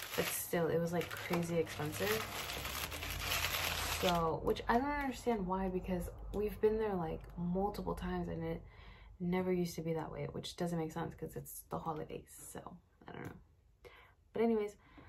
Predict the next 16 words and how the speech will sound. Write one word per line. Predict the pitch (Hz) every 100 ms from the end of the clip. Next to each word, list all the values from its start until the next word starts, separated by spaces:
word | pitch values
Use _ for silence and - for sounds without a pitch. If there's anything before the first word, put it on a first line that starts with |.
| - - - -
I | 196
got | 202 - - -
these | 202 208 226 247 254
for | - - - 226
the, | 196 185 175 175 170 - - - - - - - - -
for | 196
this | 190 190 190
dress, | - 165 170 185 - - - - - _ - - _ _ _ _ _ _ _ - _ _ _ _ 190
for |
the | 180
black, | 170 170 165 170 - _ _ _ _ _ _ - -
it, | 196 - _ _ - _ _ _ _ _
for | 208
the | 185
black | 185 185 185
one. | 165 156 160 190